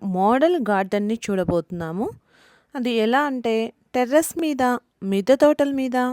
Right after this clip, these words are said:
మనం రెగ్యులర్‌గా వీడియోస్ చూస్తానే ఉంటాము. ఎంత సైజ్ పాట్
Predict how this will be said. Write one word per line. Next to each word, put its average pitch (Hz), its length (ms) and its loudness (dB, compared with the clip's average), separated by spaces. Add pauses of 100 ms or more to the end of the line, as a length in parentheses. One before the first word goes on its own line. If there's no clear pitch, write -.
(160)
మనం 208 300 -4
రెగ్యులర్‌గా 220 640 0
వీడియోస్ 208 560 -2
చూస్తానే 190 440 -6
ఉంటాము. 180 540 -6 (720)
ఎంత 226 340 2
సైజ్ 254 500 -2
పాట్ 190 200 2